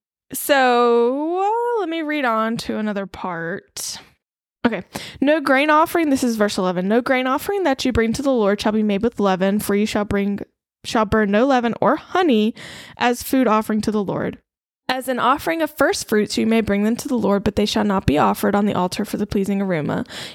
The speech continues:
You shall s-, season all of your grain offerings with salt. You shall not let the salt of the covenant with your God be missing from your grain offering. With all of your offerings, you shall offer salt." So yes, so we had fine flour,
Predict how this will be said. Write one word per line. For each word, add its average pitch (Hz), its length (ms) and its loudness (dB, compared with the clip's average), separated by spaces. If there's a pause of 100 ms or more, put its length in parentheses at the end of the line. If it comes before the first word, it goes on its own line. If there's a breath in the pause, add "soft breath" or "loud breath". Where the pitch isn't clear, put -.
You 240 120 0
shall 240 160 4
s-, - 400 -6
season 302 540 0
all 226 200 4
of 320 120 0
your 320 120 2
grain 226 360 0
offerings 202 580 -2
with 220 160 -2
salt. - 640 -6 (440 loud breath)
You 240 300 0
shall 240 260 2
not 226 220 2
let 233 160 2
the 226 80 0
salt 254 380 2
of 302 100 0
the 392 100 0
covenant 220 440 2
with 208 180 -2
your 233 100 0
God 196 320 2
be 214 120 0
missing 214 520 2
from 202 220 -2
your 196 100 2
grain 180 280 0
offering. - 520 -2
With 214 220 0
all 208 220 2
of 240 100 0
your 311 140 2
offerings, 196 520 0
you 202 100 0
shall 185 400 0
offer 170 480 0
salt." - 480 -6 (840 loud breath)
So - 160 0
yes, 208 260 2
so - 180 0
we 277 120 2
had 233 180 2
fine 311 320 0
flour, 277 420 0